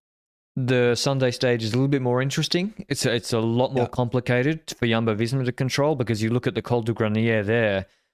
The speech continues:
Speaker 1: fifty, you can basically have Jonas completely on his own, fifty-five kilometers from the finish, about a third of the way up Col du Grenier.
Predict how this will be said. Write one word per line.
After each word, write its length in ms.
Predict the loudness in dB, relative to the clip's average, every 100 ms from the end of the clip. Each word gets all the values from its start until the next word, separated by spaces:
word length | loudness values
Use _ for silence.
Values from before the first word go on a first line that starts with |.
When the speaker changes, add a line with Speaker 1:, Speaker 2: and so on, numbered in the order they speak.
| _ _ _ _ _ _
Speaker 1:
fifty, 480 | -2 0 0 0 0
you 800 | 2 2 2 2 0 0 0 0
can 220 | 0 0
basically 500 | 0 0 -2 0 0
have 180 | 0 0
Jonas 360 | 0 2 0 -2
completely 640 | -4 -4 -2 0 0 0
on 160 | 0 0
his 180 | 0
own, 440 | 0 0 0 -2 -4 _ _ _ _ _ _ _ _ _
fifty-five 1120 | 0 0 0 -2 -2 0 0 2 0 0 -4 -10
kilometers 420 | -4 -2 0 -2 -2
from 160 | -2
the 80 | -4
finish, 420 | -4 -6 -4 -6 -8 _ _ _
about 280 | -2 0 0
a 60 | -4
third 260 | 0 0
of 60 | 0
the 80 | 0
way 140 | 0
up 140 | -2
Col 220 | -4 -4 -2
du 80 |
Grenier. 520 | -2 -2 -2 -2 -4